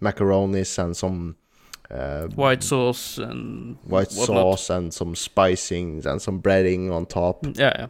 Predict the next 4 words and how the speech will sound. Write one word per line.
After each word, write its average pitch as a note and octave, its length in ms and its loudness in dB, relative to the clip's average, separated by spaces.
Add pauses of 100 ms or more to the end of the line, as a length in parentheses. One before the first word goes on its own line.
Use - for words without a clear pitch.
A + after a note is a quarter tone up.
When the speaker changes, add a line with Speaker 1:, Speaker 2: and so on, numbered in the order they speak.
(120)
Speaker 1:
And D#2+ 260 -8 (760)
<laughs> - 760 -2 (680)
Speaker 2:
Uh, - 100 -8 (220)
yeah, D3 340 4